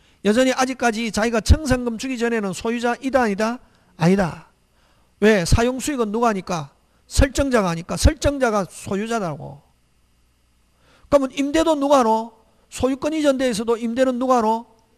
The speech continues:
설정자가. 되겠습니까? 예. 꼭 기억합니다. 꼭 다시 양도담보에서는 소유권 이전돼도 사용수익은 누가 한다? 설정자.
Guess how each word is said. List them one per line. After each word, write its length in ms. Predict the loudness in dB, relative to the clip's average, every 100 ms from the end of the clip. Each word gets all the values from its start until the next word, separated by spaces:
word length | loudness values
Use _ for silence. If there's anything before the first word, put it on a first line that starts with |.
| _ _ _
설정자가. 720 | 2 2 2 0 0 -2 -6 -14 _ _ _ _ _ _ _ _ _ _ _ _ _ _ _ _
되겠습니까? 760 | 2 2 0 -4 -6 -6 -6 -14 -14
예. 200 | -14 -14 _ _ _ _
꼭 140 | -16 -12
기억합니다. 680 | -8 -6 -6 -6 -8 -10 -16 _ _ _ _ _ _ _ _ _ _ _ _ _ _
꼭 260 | -4 -2
다시 360 | -4 -6 -6 -6
양도담보에서는 920 | -4 -4 -2 -2 2 2 2 -2 -8
소유권 400 | -8 -10 -10 -12
이전돼도 460 | -10 -8 -6 -8 -8
사용수익은 640 | -8 -8 -10 -10 -8 -8
누가 180 | -4 -6
한다? 420 | -4 -6 -6 -12 -20 _
설정자. 580 | 0 0 2 0 0 -2